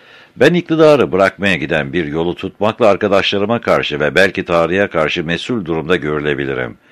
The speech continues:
Fakat başka türlü bir hareket rejimi bir kıyam, yani isyan yoluyla sonuca götürme yolu olur. Seyyar istiklal mahkemeleriyle bir memleket idare edilemez."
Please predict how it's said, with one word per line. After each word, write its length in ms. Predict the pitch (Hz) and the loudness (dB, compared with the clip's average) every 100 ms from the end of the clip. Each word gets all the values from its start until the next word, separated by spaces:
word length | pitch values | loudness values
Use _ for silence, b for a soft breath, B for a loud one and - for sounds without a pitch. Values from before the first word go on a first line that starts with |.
| B B B B | B B B B
Fakat 360 | - 143 104 - | 0 2 2 2
başka 340 | 90 - 131 | 0 0 -2
türlü 280 | 127 85 73 | -2 -4 -2
bir 140 | 80 71 | -2 -2
hareket 560 | 73 78 - 95 - | -2 -2 -2 -4 -2
rejimi 460 | 90 85 101 104 90 | -2 -2 -4 -4 -2
bir 160 | 101 | -2
kıyam, 500 | 87 - 101 95 57 | -4 -2 2 2 0
yani 280 | 58 80 80 | -4 -6 -4
isyan 380 | 73 - 87 104 | -6 -6 0 0
yoluyla 440 | 113 87 82 80 | 0 -4 -4 -4
sonuca 400 | 85 82 85 82 | -4 -4 -6 -4
götürme 460 | 98 82 - 78 85 | -4 -4 -6 -4 -2
yolu 260 | 82 71 65 | -2 -2 -6
olur. 400 | 60 64 58 - B B B B | -6 -8 -8 -14 B B B B
Seyyar 440 | - 127 120 131 | 0 2 4 2
istiklal 560 | 101 85 - 98 104 110 | 2 -4 -8 -2 0 2
mahkemeleriyle 920 | 90 80 - 82 80 85 104 80 65 | 0 -2 -2 -2 -2 -2 0 -2 -2
bir 120 | 90 | -2
memleket 500 | 78 82 80 92 85 | -2 -2 -2 -4 -4
idare 400 | 65 73 73 71 | -4 0 0 0
edilemez." 720 | 67 64 76 67 62 55 - | -4 -4 -6 -4 -8 -10 -18